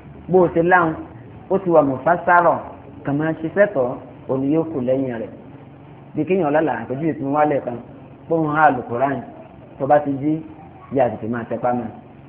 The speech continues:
Torí pé Ọlọ́run bá yọ ọ̀rọ̀ híhá rẹ̀, yọ ọ̀rọ̀ fún onítọ̀hún. فلا تحتاج بالتالي إلى التفسير. Rúyà alákọ̀ọ́kọ́ nù.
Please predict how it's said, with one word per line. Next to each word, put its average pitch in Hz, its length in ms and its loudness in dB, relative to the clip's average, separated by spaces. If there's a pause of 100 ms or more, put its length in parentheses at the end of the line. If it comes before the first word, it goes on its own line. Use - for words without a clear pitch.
Torí 147 180 -8
pé 180 120 -4
Ọlọ́run 160 200 0
bá 131 120 2
yọ 143 280 0
ọ̀rọ̀ 135 220 2
híhá 139 340 2
rẹ̀, 113 140 -4 (500)
yọ 139 120 0
ọ̀rọ̀ 127 180 -2
fún 127 240 -8 (320)
onítọ̀hún. 117 640 -6 (380)
فلا 135 280 0
تحتاج 135 440 -4
بالتالي 117 640 -6 (360)
إلى 120 160 -6
التفسير. 98 520 -12 (2000)
Rúyà 151 280 2
alákọ̀ọ́kọ́ 135 540 0
nù. 110 160 -6